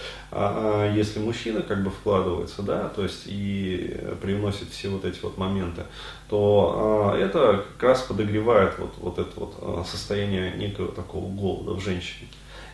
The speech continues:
И в женщине как раз вот эта вот фаза влюблённости, она, ну, то есть пламя страсти,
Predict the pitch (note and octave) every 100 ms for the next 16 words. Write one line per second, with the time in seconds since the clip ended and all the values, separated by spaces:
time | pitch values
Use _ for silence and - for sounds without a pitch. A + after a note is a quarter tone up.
0 | - G#2 G2+ G2 F2+ G2 B2+ F#3 F#3 A#2+
1 | G2+ G2 G2+ G2 G2 G2 F#2+ F#2+ F#2 G2+
2 | G2+ G2 F#2+ G2 D#3+ F#3 - - F#2 G2
3 | C3+ C#3 A#2+ G2+ - - - G2 G2 F2+
4 | - G2+ F2+ F2 - F#2+ F2+ - -